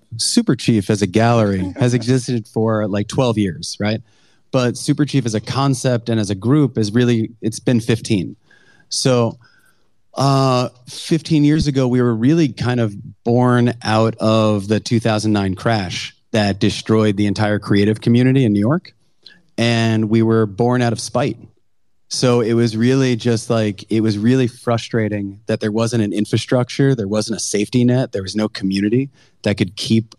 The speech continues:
artists being artists. And it was as soon as times were bad, it was everyone for themselves. And it was really hard to see the community splinter, and a lot of people stop being artists and go home.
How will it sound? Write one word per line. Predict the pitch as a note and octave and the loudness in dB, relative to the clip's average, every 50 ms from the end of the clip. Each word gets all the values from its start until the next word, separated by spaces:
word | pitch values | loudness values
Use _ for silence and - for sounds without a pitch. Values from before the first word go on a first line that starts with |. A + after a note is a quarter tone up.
| - - | -4 -2
artists | G2+ G#2 G#2+ A2+ A2+ A2+ - | 0 2 2 2 2 0 0
being | - G2 A2+ G#2+ G2+ G2 | 0 0 2 2 2 0
artists. | F2+ F2+ G2+ A2 C3 D3+ - - - - - _ _ _ _ _ _ - | 0 0 0 0 0 0 -2 -4 -10 -12 -14 _ _ _ _ _ _ -4
And | A2 G#2+ A2 | -2 0 0
it | |
was | G2+ G#2 G#2 F#2+ | 2 0 0 0
as | G2 G2 | -2 -4
soon | - - - C#3 C#3 | -4 0 2 2 2
as | C3+ B2 B2 | 2 0 0
times | - A2+ A2+ A#2 A2+ A2 | 0 0 2 2 2 2
were | A2 G#2 | 0 0
bad, | F2+ F#2 G2+ G#2+ A2+ A#2+ B2 | 0 0 0 2 2 2 2
it | A2+ | 0
was | G2 F#2+ F#2+ | -2 -2 -4
everyone | - - G#2+ G#2+ A#2 A#2 A2+ A2+ A2 A2 | -4 -2 0 2 2 2 2 2 0 0
for | A2 A2 | -2 -4
themselves. | G2 G2+ F2+ - - G2+ F#2 G2 A#2+ C3 - - - _ _ _ _ _ _ _ _ _ _ _ - | -4 -4 -6 -6 -6 -6 -4 -4 -4 -4 -6 -10 -12 _ _ _ _ _ _ _ _ _ _ _ -2
And | A2 A2+ A2 G#2+ G#2+ G#2 G#2 G#2 G2+ G2+ | 0 0 2 2 2 2 2 0 0 0
it | A2 A2 G#2+ | 0 2 2
was | G#2+ G#2+ G2+ | 2 0 2
really | G#2 A#2 B2 B2 A#2 G#2+ | 2 2 4 4 2 2
hard | - G#2 B2+ C#3+ C#3+ C3 A2+ - | 2 0 2 2 2 0 0 -2
to | - G#2+ | -2 -4
see | - - - A2+ A#2 A2+ | -2 -2 -2 0 0 0
the | G#2+ G2+ | 0 -2
community | - - G#2 A#2 B2 A#2+ A2 G2 | -2 0 2 2 2 2 0 -2
splinter, | - - - - G2+ G#2+ A2 A2 C#3+ C#3 C#3 C#3 C#3+ C#3+ - | -4 -6 -6 -4 -2 -2 0 0 0 0 0 0 -2 -4 -2
and | G2 G#2+ | -2 0
a | G#2+ | 0
lot | A2+ A#2 A#2 | 0 0 -2
of | A2+ | -2
people | - - A#2+ - A2 | -2 -2 -2 -2 -2
stop | G2+ - - A2+ G2+ - - | -6 -4 -4 -6 -4 -2 -2
being | A2 G#2+ G#2 G#2+ | -2 0 0 0
artists | A2+ A2+ A2+ G#2+ G2 - | 0 0 0 -2 -4 -4
and | G#2 G2+ | -4 -4
go | G#2 G#2 F#2+ | -4 -4 -4
home. | G#2 A#2 A#2 - - | -4 -4 -6 -6 -10